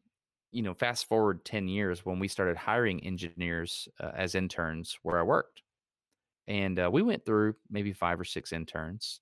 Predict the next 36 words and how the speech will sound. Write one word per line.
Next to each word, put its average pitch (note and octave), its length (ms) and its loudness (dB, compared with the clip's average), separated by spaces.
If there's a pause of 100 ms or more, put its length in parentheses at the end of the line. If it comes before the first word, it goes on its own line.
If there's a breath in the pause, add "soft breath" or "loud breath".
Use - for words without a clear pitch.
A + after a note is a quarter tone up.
and F2+ 380 -2 (720)
you C3+ 280 6
immediately A#2+ 560 4
know, F#2 400 0
like, F#2+ 200 -6
on G2 160 -6
day F#2 140 0
one A2+ 340 2
or F#2+ 100 0
day F2+ 160 2
two, F2 440 -4 (420)
if - 120 -8
you're G2+ 80 0
gonna F#2 160 0
keep - 240 -6
that - 160 -8
person. - 480 -12 (1000)
I, G2 140 -2 (120)
I'll G2+ 100 0
never G#2 360 2
forget, F#2 420 0
I F#2 120 0
asked F#2 300 0
one F#2+ 420 -2 (120)
young F2+ 260 -2
man, E2+ 300 -4 (840)
I - 80 -2
said, A#2+ 160 4
"Hey," C#3 420 4 (200)
you G#2+ 120 -6
know, E2 240 -6
his F2+ 160 -6
name, E2 340 -4 (680)
"run G3 120 6
over D4+ 180 6
there A3+ 180 6